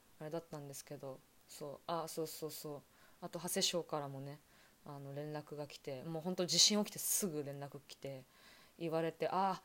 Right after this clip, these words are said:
確かにと思ったのは、まああの、こういう時は大げさになるぐらいがちょうどいいからって言われて、あ、そうだよね、みたいな。マジあざすって感じでしたね。うんと。ということで、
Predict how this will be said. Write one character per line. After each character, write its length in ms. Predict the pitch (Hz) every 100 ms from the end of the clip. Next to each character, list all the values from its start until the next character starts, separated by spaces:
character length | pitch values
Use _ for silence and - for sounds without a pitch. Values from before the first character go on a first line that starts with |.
| -
確 240 | 202 196 -
か 140 | 185
に 120 | 170
と 120 | 156
思 100 | 151
っ 20 | 147
た 140 | -
の 180 | 139 139
は、 220 | 139 135 - - -
ま 220 | 175 156
あ 20 |
あ 40 | 147
の、 300 | 151 - - - - -
こ 140 | -
う 20 | 190
い 40 |
う 20 |
時 200 | 208 196
は 140 | 160 -
大 160 | 208
げ 120 | 220
さ 140 | 208 214
に 80 | 202
な 140 | 196
る 120 | 196
ぐ 100 | 208
ら 80 | 196
い 60 | 156
が 100 | 147
ち 100 | 165
ょ 60 |
う 40 | 160
ど 80 |
い 120 | 165 170
い 20 |
か 140 | 143
ら 100 | 135
っ 40 | 131
て 80 | -
言 100 | 127
わ 60 |
れ 80 | 131
て、 100 | 147
あ、 80 | 143
そ 200 | - 156
う 20 |
だ 80 | 143
よ 100 | 143
ね、 260 | 143 143
み 120 | 139 135
た 100 | 123
い 20 |
な。 260 | 123 127 127 - - - - - - - - - - - -
マ 140 | 165
ジ 140 | 147 147
あ 80 | 139
ざ 140 | 139
す 180 | - -
っ 20 |
て 60 | -
感 180 | - 131
じ 80 |
で 120 | 127 131
し 80 |
た 100 | -
ね。 220 | 131 135 - - - - _ - - - - - - _ - - - -
う 40 |
ん 100 | 175
と。 200 | 147 139 - - - _ - - - - - - _
と 220 | - 214 - - - - - - - -
い 80 | 202
う 100 | 196
こ 140 | 196
と 100 | 190
で、 200 | 165